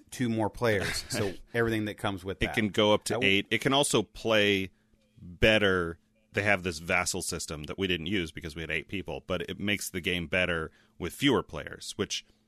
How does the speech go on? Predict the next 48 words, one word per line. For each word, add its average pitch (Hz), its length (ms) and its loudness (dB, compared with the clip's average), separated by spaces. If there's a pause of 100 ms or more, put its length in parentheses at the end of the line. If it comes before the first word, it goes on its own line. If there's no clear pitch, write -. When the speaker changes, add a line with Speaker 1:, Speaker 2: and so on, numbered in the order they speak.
(140)
Speaker 2:
you 113 120 -4
know, 78 120 -2
Speaker 1:
Sure. 73 160 -8
Speaker 2:
if 92 120 -4
you 110 60 2
have 101 120 2
a 92 40 -4
core 92 280 -4
group 85 180 -8
of 82 80 -8
four, 82 420 -6 (840)
that's 85 200 -8
great 76 240 -8
for 82 80 -12
you, 73 260 -10 (240)
and 82 300 -2 (240)
Speaker 1:
Right. 98 140 -8
Speaker 2:
you 95 80 -2
could 90 100 -2
actually 82 300 -2
play 85 180 -6
this 78 160 -8
game 78 260 -8
and, 71 220 -14 (420)
and 82 120 -12
get - 120 -10
more 80 140 -6
enjoyment 78 340 -6
out 71 60 -6
of 73 60 -8
it. - 20 -4
I'm 90 80 -4
not 104 140 -6
sure 185 240 -2
it's - 100 -6
a 98 60 -2
better 92 360 -2
game 82 500 -2 (220)
with 90 140 -4
four 87 240 -2
players, 80 680 0 (240)
just 107 220 -2
in 90 80 -4
terms 90 340 -2
of 80 300 -8 (480)
time. 113 520 -4 (760)
Um, 85 500 0
Speaker 1:
Right. 92 260 -8